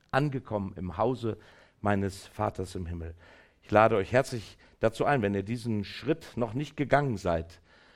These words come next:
Jesus euer Leben anzuvertrauen und diese Geborgenheit beim Vater zu erleben. Das ist einfach das größte Geschenk, das es geben kann. Jesus sagt, Johannes eins, Vers zwölf, können wir es nachlesen, „Alle,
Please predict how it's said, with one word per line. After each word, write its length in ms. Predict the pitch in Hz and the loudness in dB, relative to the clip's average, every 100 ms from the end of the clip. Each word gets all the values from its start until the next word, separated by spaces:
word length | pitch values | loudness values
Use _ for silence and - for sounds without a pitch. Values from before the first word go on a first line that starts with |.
| - _ _ | -20 _ _
Jesus 480 | - 135 131 117 - | 2 2 4 -2 -4
euer 200 | 113 107 | 4 6
Leben 280 | 104 139 123 | 6 4 2
anzuvertrauen 800 | 82 104 101 95 95 104 95 90 | -4 -4 -6 -4 -4 -2 -2 -2
und 200 | 95 123 | -6 -4
diese 280 | 180 165 | -4 -2
Geborgenheit 760 | 127 113 120 147 160 127 131 120 | -2 0 4 4 4 0 0 0
beim 220 | 113 110 | -2 -4
Vater 420 | - 120 127 110 | -2 -2 -2 -6
zu 160 | - 110 | -6 -4
erleben. 320 | 110 107 95 | -2 -2 -4
Das 160 | 87 113 | -6 -8
ist 160 | 107 | -6
einfach 400 | 95 104 - 95 | -6 -6 -8 -10
das 240 | - 104 - | -8 -10 -6
größte 540 | 101 120 - 113 101 - - - - - | -4 -4 -4 -4 -4 -6 -20 -20 -16 -4
Geschenk, 580 | 113 - 110 110 - - - - _ | -4 2 2 2 -4 -20 -20 -20 _
das 180 | 113 110 | 0 0
es 140 | 101 | -6
geben 280 | - 95 78 | 0 0 0
kann. 240 | - 80 | -8 -6
Jesus 400 | 80 135 160 151 | 2 4 4 2
sagt, 480 | 147 143 - - - - _ _ _ _ - | 6 6 6 -10 -20 -20 _ _ _ _ 0
Johannes 400 | 123 127 135 135 | 4 6 4 0
eins, 280 | 127 160 - | 2 2 2
Vers 220 | 131 - | -2 2
zwölf, 340 | 131 143 - | 6 6 4
können 180 | - 131 | -2 0
wir 60 | 123 | 0
es 120 | - | 0
nachlesen, 520 | 120 131 131 113 107 - | -2 0 -2 -2 -4 10
„Alle, 420 | 170 233 247 247 | 12 12 12 6